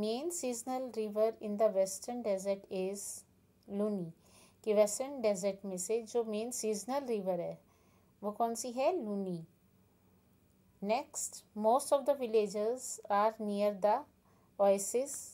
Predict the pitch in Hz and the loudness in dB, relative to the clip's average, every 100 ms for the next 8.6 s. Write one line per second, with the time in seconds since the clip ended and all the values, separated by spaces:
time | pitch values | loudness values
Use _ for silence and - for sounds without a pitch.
0 | - _ - 220 214 214 214 196 180 175 | -20 _ -4 -2 2 2 4 2 2 0
1 | 214 - 190 170 170 170 175 - - - | -6 -6 -6 -4 -4 -6 -10 -20 -20 -20
2 | - _ _ _ _ _ _ _ _ 190 | -20 _ _ _ _ _ _ _ _ 2
3 | 202 254 269 233 214 202 190 202 294 - | 4 2 2 -2 0 -2 -2 -6 -8 -10
4 | 202 208 202 240 262 247 247 254 254 - | 0 2 4 4 2 0 -4 -4 -6 -4
5 | 262 247 240 - 294 349 214 208 208 208 | 0 2 2 0 -6 0 4 4 2 -6
6 | 196 - 180 170 165 - - - _ _ | -6 -8 -8 -8 -8 -10 -18 -20 _ _
7 | _ _ _ _ _ - - 220 240 339 | _ _ _ _ _ -12 -4 -2 -2 -4
8 | - 240 214 220 269 | -6 -4 -4 -2 -4